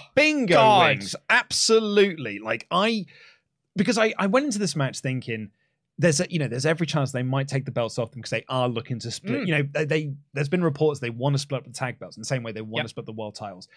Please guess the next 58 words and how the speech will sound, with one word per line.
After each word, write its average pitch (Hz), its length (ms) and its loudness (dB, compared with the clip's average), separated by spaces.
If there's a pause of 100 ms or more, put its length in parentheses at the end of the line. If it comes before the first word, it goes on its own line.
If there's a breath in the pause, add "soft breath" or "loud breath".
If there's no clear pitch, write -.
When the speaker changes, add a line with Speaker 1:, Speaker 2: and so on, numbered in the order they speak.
(220 soft breath)
Speaker 1:
Maybe 143 280 -2
this 139 200 -2
was 139 240 4
done 131 260 0 (100)
as 139 160 -6
a - 20 -2
way 120 160 -4
to - 100 -14
get 113 200 -10
them 104 160 -14
off. 87 120 -14 (360 soft breath)
Apart 180 180 4
from 185 120 4
that 147 100 0
niggling 208 320 4
thing 214 100 0
in 202 60 0
the 160 80 0
back 151 160 2
of - 60 -4
my 156 60 2
mind 143 160 2
that 117 60 -6
I 117 60 -10
mentioned 143 340 0
last 135 220 0
week 127 100 -4
is 113 80 -8
like, 101 120 -14 (140)
what 139 120 -4
if 139 100 -4
it's 131 80 -6
just 139 180 -4
a 127 60 -2
red 120 180 -4
herring? 110 220 -10
It's 113 80 -12
just 170 120 0
to 190 40 0
Speaker 2:
Mm-hmm. 214 80 -2
Speaker 1:
make 117 140 -10
you 107 80 -12 (100)
think 147 240 -2
that 110 120 -8
it 104 100 -8
is 101 180 -12
because - 200 -12
it's 98 100 -18
all 131 120 -8
the 117 60 -8
more 107 160 -10
impactful. 98 420 -12 (360 soft breath)
Either 180 280 2
way, 151 200 0
it 110 160 -14
totally 135 420 -6
worked 110 460 -10 (320 loud breath)
because 151 200 0